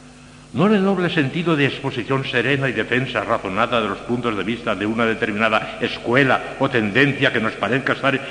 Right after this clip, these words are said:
en posición de la verdad, sino a base de mortificar al adversario, tratando con desprecio o irónico desdén las opiniones contrarias a las nuestras. Entonces, por ejemplo, ha habido ciertas discusiones entre dominicos y, y jesuitas en plan, en torno a la predestinación, a la gracia eficaz y demás.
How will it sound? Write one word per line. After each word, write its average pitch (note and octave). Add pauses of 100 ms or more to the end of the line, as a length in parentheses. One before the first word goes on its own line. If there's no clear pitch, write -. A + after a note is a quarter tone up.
en C3
posición A2+
de A#2+
la A#2+
verdad, A2 (460)
sino C#3+
a C#3+
base F#3+
de G#3
mortificar E3+
al F3+
adversario, C3+ (360)
tratando F#3
con E3+
desprecio F#3+ (180)
o D3
irónico E3+
desdén C#3+ (160)
las D3
opiniones E3
contrarias D#3
a D#3
las C3
nuestras. - (420)
Entonces, C#3
por C3+
ejemplo, D3
ha -
habido C#3
ciertas C3+
discusiones C#3
entre A#2+
dominicos G#2+
y, B2
y A2
jesuitas A#2
en A#2+
plan, G2+ (480)
en F2
torno G#2
a G2
la G2+
predestinación, G2+
a A2
la F#2
gracia F#2+
eficaz F#2
y A2
demás. A2+